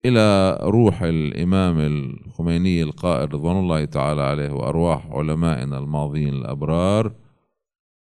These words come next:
خصوصًا الفقيه الجليل القدوة السيد علي القاضي، كما وصفه الإمام الخامنئي دام ظله،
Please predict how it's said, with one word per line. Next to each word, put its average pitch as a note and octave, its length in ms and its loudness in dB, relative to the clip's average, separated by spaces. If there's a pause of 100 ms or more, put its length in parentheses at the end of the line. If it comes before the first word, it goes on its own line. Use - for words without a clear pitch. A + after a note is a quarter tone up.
(480)
خصوصًا C3 480 2
الفقيه G#2 680 2
الجليل G2 560 2
القدوة G2 800 4
السيد E2 840 -2 (120)
علي A2+ 220 0
القاضي، G2+ 680 0
كما D#2+ 380 -2
وصفه D#2+ 600 -4
الإمام D#2+ 560 0
الخامنئي D2 920 -2
دام C#2+ 320 -4
ظله، G#2 540 0